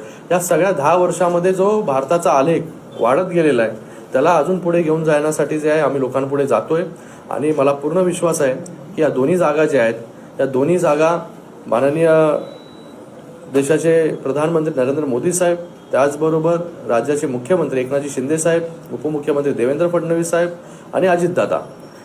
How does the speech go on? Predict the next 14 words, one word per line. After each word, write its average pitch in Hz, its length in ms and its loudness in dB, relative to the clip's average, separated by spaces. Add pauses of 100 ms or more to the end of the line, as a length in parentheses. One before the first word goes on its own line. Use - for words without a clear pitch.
(120)
या 151 400 2
सगळ्यांच्या 156 480 0
नेतृत्वाखाली 151 640 0
जे 120 100 0
आहे 104 400 -4 (280)
हे 160 160 2
या 156 100 4
मतदारसंघामध्ये 147 960 0
जे 135 80 2
आहे 143 100 2
विकासाच्या 139 480 0
नावावरती 147 500 0
जे 143 100 0
आहे, 139 100 0